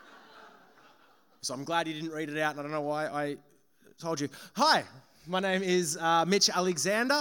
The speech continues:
I am a, among many things, a philosopher, and I like to think of myself as Laborastory's annual concession to ethical thinking. And tonight I was going to, the sciences need help. Tonight I was going to,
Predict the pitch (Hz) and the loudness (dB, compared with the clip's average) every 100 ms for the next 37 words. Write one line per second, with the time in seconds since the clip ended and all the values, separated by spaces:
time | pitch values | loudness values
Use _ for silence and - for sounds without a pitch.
0 | 277 151 151 151 151 151 147 143 143 139 | 2 0 2 0 -2 -2 -6 -4 -2 -2
1 | 139 139 139 135 135 143 165 165 175 170 | -4 -6 -6 -8 -8 -6 -6 -6 -6 -4
2 | 151 151 170 208 247 262 262 147 143 147 | -6 -4 -2 -2 0 0 0 -2 -2 -2
3 | 147 135 147 135 139 135 135 131 - 127 | -2 -6 -12 -8 -8 -6 -6 -8 -8 -10
4 | 120 135 123 165 175 - 160 156 147 139 | -8 -10 -6 -4 -4 -6 -6 -6 -8 -8
5 | 156 160 156 143 156 - 143 151 143 131 | -8 -6 -8 -8 -8 -6 -4 -6 -8 -10
6 | - - 156 135 143 123 131 127 117 101 | -10 -6 -6 -6 -8 -8 -8 -8 -8 -10
7 | - - - - 180 190 185 - - - | -12 -20 -12 0 2 2 -6 -16 -20 -20
8 | - - _ - _ - - 226 226 247 | -20 -20 _ -20 _ -6 2 2 4 4
9 | 262 214 220 220 - 208 202 196 196 190 | 4 4 6 4 4 4 4 2 2 2
10 | 185 180 214 190 165 151 147 131 120 - | 4 2 2 2 0 -2 -2 -2 -4 -4
11 | 214 247 233 214 180 214 226 240 220 208 | 2 2 4 0 0 0 0 0 0 0
12 | 185 | -2